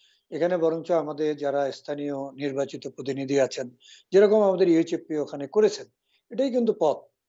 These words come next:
যে মেয়রের সঙ্গে বসা, ওখানকার কাউন্সিলরদের সাথে। আমাদের ঢাকা সিটিতেও সেটা খুব দরকার ছিল। আমাদের নারায়ণগঞ্জে, চিটাগাংয়ে, বড় বড় শহরগুলোতে এটা বিশাল একটা জায়গা, এবং বিশাল জায়গাকে cover দিতে হলে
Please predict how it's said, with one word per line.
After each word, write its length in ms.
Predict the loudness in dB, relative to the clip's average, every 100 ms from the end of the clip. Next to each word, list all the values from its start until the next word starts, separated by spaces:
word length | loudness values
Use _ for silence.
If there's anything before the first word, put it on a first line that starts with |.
| -10
যে 120 | -6
মেয়রের 340 | 2 2 2 -2
সঙ্গে 200 | -6 -6
বসা, 320 | -6 -8 -12
ওখানকার 340 | -14 -14 -14
কাউন্সিলরদের 600 | -10 -10 -10 -8 -8 -8 -12
সাথে। 200 | -12 -12 -12 -14 -20 -16 -2
আমাদের 280 | 2 4 2
ঢাকা 260 | 0 0 -2
সিটিতেও 380 | -2 -4 -2 -2 -2
সেটা 160 | -4
খুব 180 | -4 -6
দরকার 280 | -4 -6 -8 -14
ছিল। 180 | -18 -20 _ _ _ -20 -14
আমাদের 260 | -6 0 2
নারায়ণগঞ্জে, 680 | 4 4 4 2 0 2 0
চিটাগাংয়ে, 580 | 0 -2 0 0 -4 -4
বড় 220 | -4 -4
বড় 140 | -2 -4
শহরগুলোতে 680 | -4 -6 -6 -8 -14 -16 -20 -20 -20 _
এটা 120 | -4 -2
বিশাল 440 | 0 2 4 4 2
একটা 160 | -2 -8
জায়গা, 300 | -8 -14 _ _ _ _ _ _ -6
এবং 200 | -2 0 -2
বিশাল 320 | -4 2 2
জায়গাকে 440 | 4 2 2 -2 -4
cover 400 | -4 -4 -2 -4
দিতে 220 | -6 -8 -10
হলে 240 | -12 -14